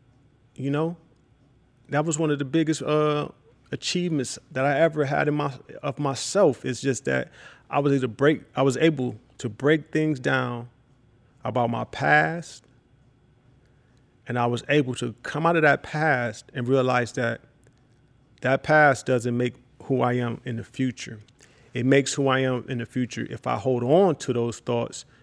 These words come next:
and hold on to those feelings. But just like a snake sheds its skin,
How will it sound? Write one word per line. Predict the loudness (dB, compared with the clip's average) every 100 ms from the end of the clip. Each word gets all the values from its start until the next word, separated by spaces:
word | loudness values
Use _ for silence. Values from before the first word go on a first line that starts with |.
| -12
and | -4
hold | -2 2
on | 2 2
to | 2
those | 0 0
feelings. | -2 -4 -4 -6 -10 -18 _ _ _ _ _ _ _
But | -8
just | -2 0
like | 0 -2
a | -6
snake | 0 0 2
sheds | 0 4 4 4
its | 0
skin, | -4 -2 -2 -2 -4